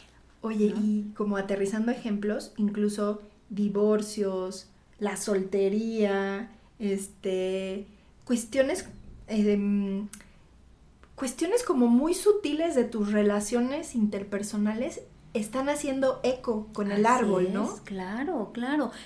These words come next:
Speaker 2: Bien dicen por ahí que las cinco personas más cercanas a ti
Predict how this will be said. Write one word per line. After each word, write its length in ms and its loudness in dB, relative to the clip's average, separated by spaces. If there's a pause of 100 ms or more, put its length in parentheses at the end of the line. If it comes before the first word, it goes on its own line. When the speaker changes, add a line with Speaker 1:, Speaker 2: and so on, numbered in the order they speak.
Speaker 2:
Bien 160 2
dicen 220 0
por 140 -4
ahí 160 -4
que 80 -6
las 220 -6
cinco 500 -2 (340)
personas 560 -6
más 140 -4
cercanas 500 -6
a 60 -12
ti 360 -4